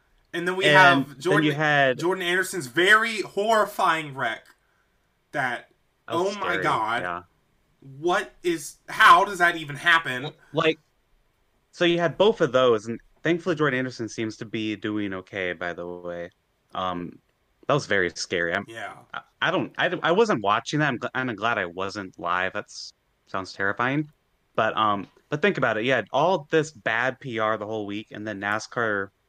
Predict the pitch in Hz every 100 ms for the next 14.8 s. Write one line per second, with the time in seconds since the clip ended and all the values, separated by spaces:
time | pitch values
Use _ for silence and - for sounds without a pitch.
0 | _ 127 110 95 131 131 113 92 104 120
1 | - 123 127 143 143 151 147 - 95 107
2 | 117 107 131 117 - 113 110 127 123 -
3 | 180 147 92 101 - 101 143 202 - 196
4 | 233 87 87 92 85 196 143 208 240 -
5 | 170 185 208 226 226 226 - - 143 131
6 | 156 202 208 220 - 160 180 - 156 190
7 | 170 175 - 185 214 175 147 139 - 156
8 | 185 160 135 156 196 254 - _ _ _
9 | _ _ _ - - 185 156 101 92 -
10 | _ _ 190 233 254 214 - 254 - 98
11 | 90 _ _ _ _ _ _ _ _ _
12 | _ _ _ - 202 196 262 285 - -
13 | 139 139 143 - 120 120 123 120 113 110
14 | - 92 82 87 85 82 95 92